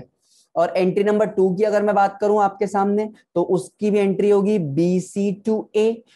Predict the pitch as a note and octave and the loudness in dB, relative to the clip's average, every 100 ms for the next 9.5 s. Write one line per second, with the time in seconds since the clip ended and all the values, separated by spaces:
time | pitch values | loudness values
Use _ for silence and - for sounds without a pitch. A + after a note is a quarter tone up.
0 | _ E3 E3 D#3+ D#3+ F3+ G3+ F3+ F#3 G3+ | _ 0 2 2 0 0 0 0 2 0
1 | G3 F#3+ G#3 - - E3+ F3 G3 F3+ G3 | 0 0 -2 -4 -2 2 2 2 2 0
2 | G3 - E3+ E3 - G#3 G3+ F#3+ G3+ - | 0 -2 -2 -2 -2 0 0 0 -4 -2
3 | E3 E3 F#3+ G3+ G3 A3 A#3+ - _ - | 0 0 2 2 2 0 -2 -6 _ -6
4 | E3 F#3+ F#3+ F#3+ D#3 - E3+ F#3 F#3 G3 | -4 -2 -2 -2 -4 0 0 0 0 0
5 | G3 G#3 F#3+ D#3+ F3 E3+ E3+ D#3+ F3 D#3 | 2 0 0 0 -2 0 0 0 -2 -4
6 | C3 - G#2 - D#3+ - _ _ _ _ | -8 -10 -14 -14 -18 -20 _ _ _ _
7 | E3 F#3+ G3+ G#3+ A3 A3 G#3+ F3+ F#3 G#3 | 2 2 2 2 2 2 2 0 0 0
8 | F3 E3 E3+ G#3+ F#3 F#3+ D#3+ F#3 F3+ E3 | 0 0 2 0 2 2 4 4 4 2
9 | F#3 E3 C3 B2+ C3 | 0 -2 -4 -8 -12